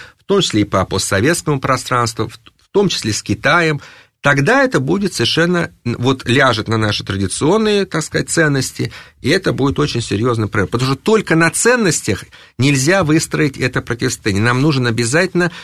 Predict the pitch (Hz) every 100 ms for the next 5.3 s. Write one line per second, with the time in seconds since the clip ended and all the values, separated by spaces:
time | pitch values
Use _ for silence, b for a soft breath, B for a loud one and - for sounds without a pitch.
0 | B - 131 127 147 135 110 107 120 120
1 | 151 - - - 143 - 156 139 120 117
2 | - 147 180 - 127 151 135 131 127 123
3 | 123 147 143 117 117 110 - 135 156 -
4 | - 139 147 - 147 120 110 - 107 123
5 | 135 143